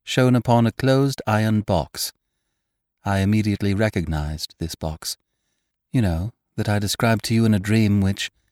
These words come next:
terrified me on a previous night. Doctor Cairn nodded, frowning darkly.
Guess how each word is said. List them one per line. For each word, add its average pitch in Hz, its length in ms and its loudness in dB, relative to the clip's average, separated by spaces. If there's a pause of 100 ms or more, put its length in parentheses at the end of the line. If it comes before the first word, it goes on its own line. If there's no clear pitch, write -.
(640)
terrified 101 560 -4
me 104 260 -6 (240)
on 104 120 -6
a 101 40 -6
previous 107 500 -4
night. 113 280 -4 (1500)
Doctor 78 260 -4
Cairn 73 500 -4 (300)
nodded, 80 440 -4 (420)
frowning 71 500 0
darkly. 69 560 -8